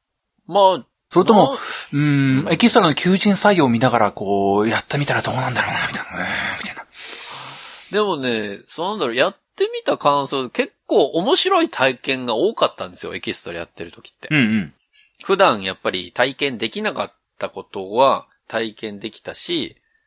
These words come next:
Speaker 1: 芸能人の方とも結構近くにいるからさ。
Speaker 2: うんうん。
Speaker 1: すごい、<laughs> 変な話、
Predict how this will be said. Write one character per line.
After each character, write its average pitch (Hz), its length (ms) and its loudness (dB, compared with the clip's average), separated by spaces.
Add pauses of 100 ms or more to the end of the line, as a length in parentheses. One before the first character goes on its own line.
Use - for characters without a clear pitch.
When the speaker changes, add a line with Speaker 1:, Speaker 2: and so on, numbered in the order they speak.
(480)
Speaker 1:
芸 208 220 4
能 202 220 -2
人 104 180 -10
の 90 80 -16
方 95 240 -8
と 95 100 -10
も 82 100 -16
結 - 220 -4
構 - 80 -20
近 131 560 0 (120)
く 82 400 -16
に 92 200 -10
い 101 40 -2
る 101 100 -4
か - 160 -12
ら 76 80 -14
さ。 - 160 -12
Speaker 2:
う - 20 2
ん 127 40 4
う - 20 4 (200)
ん。 82 120 -4 (540)
Speaker 1:
す - 120 -8
ご 170 200 4
い、 - 40 -2 (640)
<laughs> - 640 -20
変 196 140 2
な 175 100 4
話、 107 400 -2